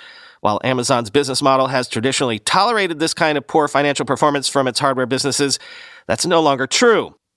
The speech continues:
Amazon's Alexa and the devices team at large is now the prime target of the biggest layoffs in the company's history,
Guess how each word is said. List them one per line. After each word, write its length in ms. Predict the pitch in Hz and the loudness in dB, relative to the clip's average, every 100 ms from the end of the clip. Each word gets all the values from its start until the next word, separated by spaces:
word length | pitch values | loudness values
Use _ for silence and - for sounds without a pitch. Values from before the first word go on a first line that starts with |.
| _ _ | _ _
Amazon's 440 | 165 208 220 214 196 | 0 0 2 2 2
Alexa 500 | 180 185 - 180 156 | 2 2 2 2 4
and 280 | 156 151 139 | 2 2 0
the 160 | 143 | 0
devices 420 | 127 156 202 190 | 0 0 0 -2
team 320 | - 175 160 147 | -2 0 0 -2
at 220 | 156 160 123 | -2 -2 0
large 480 | 156 180 156 143 - - - 127 | 2 4 2 -2 -10 -18 -8 -4
is 180 | 135 | -2
now 240 | 131 156 208 | 2 2 2
the 120 | 202 | -2
prime 400 | - 170 208 247 | -4 0 0 0
target 360 | 202 196 185 170 | 0 0 0 -2
of 140 | 123 | -2
the 60 | 117 | 0
biggest 280 | 202 247 | 0 0
layoffs 400 | 190 165 156 - | 2 4 2 0
in 120 | 160 156 | -2 -2
the 60 | |
company's 360 | 151 135 127 - | -2 -2 -2 0
history, 440 | 240 - 185 165 | 0 2 0 -2